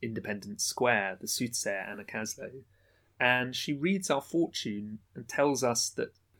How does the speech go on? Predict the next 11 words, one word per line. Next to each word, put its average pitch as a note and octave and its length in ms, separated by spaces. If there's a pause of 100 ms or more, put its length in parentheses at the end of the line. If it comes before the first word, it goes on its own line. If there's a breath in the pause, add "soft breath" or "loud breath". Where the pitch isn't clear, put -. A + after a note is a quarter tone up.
(140)
essentially - 580
everything C3+ 460
we A2+ 120
cannot A#2 460
see G#2 680
is G#2 440 (320)
arrayed A2 380
against - 440
us. - 400 (960)
The, A#2+ 300
it, - 200